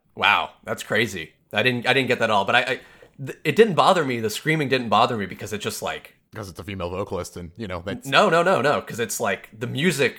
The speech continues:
Speaker 1: like, supports the vocals. The fact that, like, the guitar is always, like, just, like, screaming as well. I don't know.
Speaker 2: Yeah.
Speaker 1: Yeah, I liked, I liked this whole, it had, the energy was great. Just, like,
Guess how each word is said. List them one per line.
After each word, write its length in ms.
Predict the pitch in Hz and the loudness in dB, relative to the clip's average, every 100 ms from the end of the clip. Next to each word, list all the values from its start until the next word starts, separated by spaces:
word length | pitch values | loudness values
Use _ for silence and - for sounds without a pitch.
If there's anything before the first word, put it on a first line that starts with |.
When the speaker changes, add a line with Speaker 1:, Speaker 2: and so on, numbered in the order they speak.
| - 123 | -14 -8
Speaker 1:
like, 340 | 107 90 - | -4 -4 -6
supports 760 | - - 113 - 135 - - - | -8 -8 -6 2 4 4 -4 -8
the 100 | 107 | -2
vocals. 680 | 104 92 80 - - - - _ - | -2 -2 -10 -14 -16 -18 -20 _ -6
The 80 | |
fact 180 | 156 147 | 0 0
that, 100 | 147 | 0
like, 180 | 135 107 | -6 -4
the 120 | 123 | -6
guitar 560 | - 107 - 117 120 120 | -6 -8 0 6 8 6
is 100 | 110 | 4
always, 360 | 117 113 110 | 2 2 2
like, 300 | 107 92 - _ _ _ _ - | -2 -2 -4 _ _ _ _ -10
just, 260 | 127 - | -8 -6
like, 240 | 95 85 - _ _ _ _ | -6 -8 -10 _ _ _ _
screaming 840 | - - - 139 123 123 135 135 | 2 2 2 0 2 4 4 4
as 140 | 120 104 | 2 2
well. 640 | 104 104 113 135 156 _ - | 4 4 4 2 -2 _ -8
I 60 | 123 | -4
don't 100 | 101 | -4
know. 100 | 87 | -2
Speaker 2:
Yeah. 300 | 98 69 71 _ _ | -2 -4 -12 _ _
Speaker 1:
Yeah, 160 | 95 67 | -12 -8
I 80 | 104 | -4
liked, 300 | 101 87 - | -2 -2 -4
I 60 | 127 | 0
liked 160 | 131 131 | 0 0
this 120 | - | -2
whole, 140 | 113 | 0
it 100 | 110 | 0
had, 240 | 120 127 117 | -2 -4 -4
the 120 | 120 | 0
energy 280 | 123 117 131 | 2 2 -2
was 140 | 120 | -2
great. 460 | - 120 123 117 - _ | 2 4 4 0 -12 _
Just, 160 | - - | -16 -12
like, 340 | 82 82 - | -10 -12 -20